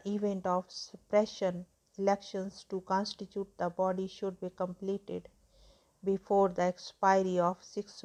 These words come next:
months from the date of dissolution. The state legislatures have been given the power to authority the panchayats to levy and appropriate suitable local taxes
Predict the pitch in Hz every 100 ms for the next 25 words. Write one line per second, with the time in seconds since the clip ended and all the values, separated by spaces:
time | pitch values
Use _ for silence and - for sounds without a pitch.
0 | 175 185 190 185 - - 185 185 175 180
1 | 185 190 - 170 - 175 196 - 175 190
2 | 202 - 180 180 - _ _ _ _ _
3 | _ _ _ _ _ _ - - 196 220
4 | - 302 285 269 220 214 240 - 233 247
5 | - 208 196 202 202 214 214 196 190 220
6 | 220 208 190 185 - 202 196 202 180 180
7 | _ _ _ - 202 185 185 - 208 202
8 | 202 202 190 180 - 180 180 - 190 185
9 | - - 185 180 190 185 180 175 180 _
10 | _ _ _ _ _ _ - 190 190 180
11 | 185 - 208 196 - 196 190 - _ -
12 | - - 220 - 185 190 185 185 - _
13 | _ _ 180 208 202 208 190 180 190 185
14 | - - 175 -